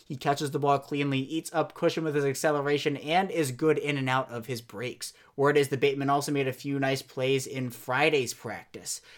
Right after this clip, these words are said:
And so for the Ravens, you know, the media members and, and all those guys, I don't know what the specifics were in terms of how much of these practices they were allowed to watch, but I think Saturday was the big day for the media to come in and watch the practices and everything. So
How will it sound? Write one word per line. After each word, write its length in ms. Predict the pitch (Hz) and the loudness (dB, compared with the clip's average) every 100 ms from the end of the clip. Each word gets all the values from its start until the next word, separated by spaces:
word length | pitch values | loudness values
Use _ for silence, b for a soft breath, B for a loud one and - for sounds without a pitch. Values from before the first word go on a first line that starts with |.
| b b b | b b b
And 160 | 156 151 | 0 4
so 420 | 185 170 160 147 B | 6 8 8 4 B
for 220 | - 214 262 | 0 4 4
the 100 | 254 | 6
Ravens, 540 | 240 240 254 233 202 | 6 6 4 2 -4
you 100 | 185 | -4
know, 300 | 180 180 175 | -2 0 -2
the 200 | 170 165 | 2 4
media 320 | 170 208 202 | 4 2 2
members 400 | 190 190 185 175 | 2 2 0 0
and, 100 | 170 | -2
and 140 | 170 170 | 0 4
all 120 | 170 | 4
those 280 | 170 170 147 | 6 4 6
guys, 360 | 170 165 165 | 8 8 8
I 120 | 156 156 | 8 6
don't 140 | 156 | 6
know 120 | 156 | 6
what 220 | 151 151 | 6 4
the 100 | 151 | 2
specifics 920 | 143 - 113 - - - 151 190 - 170 | -4 -4 -4 -2 0 0 -2 -2 -4 0
were 260 | 175 175 | 4 6
in 80 | 170 | 4
terms 320 | 156 147 147 | 4 2 2
of 80 | 135 | -2
how 240 | 123 135 139 | -2 2 4
much 300 | 139 135 - | 4 0 -2
of 240 | 131 127 | -4 -2
these 160 | 135 120 | -4 -2
practices 520 | 135 131 123 127 117 | -2 -2 -6 -8 -4
they 160 | 123 | -2
were 220 | 120 123 123 | -2 0 0
allowed 380 | 117 120 117 - | 0 -2 -2 -8
to 120 | 110 | -8
watch, 500 | 104 117 135 - - | -2 2 0 -2 0
but 260 | 131 123 B B B | 0 0 B B B
I 80 | 160 | 0
think 180 | 208 240 | 0 0
Saturday 420 | - 190 190 180 | 2 4 4 2
was 280 | 160 147 113 | 2 0 -2
the 100 | 117 | -6
big 300 | 104 120 123 | -6 -6 0
day 340 | 143 143 143 143 | 2 4 0 -4
for 360 | - 131 123 | -6 -2 0
the 100 | 120 | 0
media 260 | 123 127 127 | 0 0 -2
to 60 | 120 | -2
come 240 | 123 120 | -2 -2
in 120 | 120 | -2
and 160 | 117 113 | -2 0
watch 260 | 117 120 | 0 0
the 80 | - | -4
practices 540 | - 123 123 123 131 123 | -2 -2 -2 -4 -6 -2
and 100 | 123 | -2
everything. 400 | 120 127 123 123 | 0 -2 -2 0
So 300 | 131 123 | 2 2